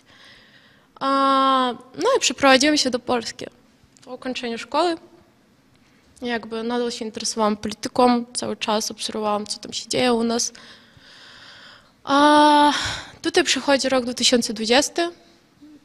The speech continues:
Mm, wybory na Białorusi. Ja jadę do Warszawy.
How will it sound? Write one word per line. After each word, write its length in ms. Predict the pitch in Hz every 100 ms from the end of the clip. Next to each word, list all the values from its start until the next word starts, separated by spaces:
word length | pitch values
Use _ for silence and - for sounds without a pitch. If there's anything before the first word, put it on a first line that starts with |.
| _
Mm, 880 | 247 254 254 254 247 247 240 240 233 - - _ _ -
wybory 460 | 220 214 233 262
na 100 | 254
Białorusi. 600 | 226 226 214 208 202 - 214 _ _ _ _ _ _ _ _ _ -
Ja 80 | 233
jadę 260 | 254 247
do 120 | 226
Warszawy. 640 | 226 226 - 247 247 269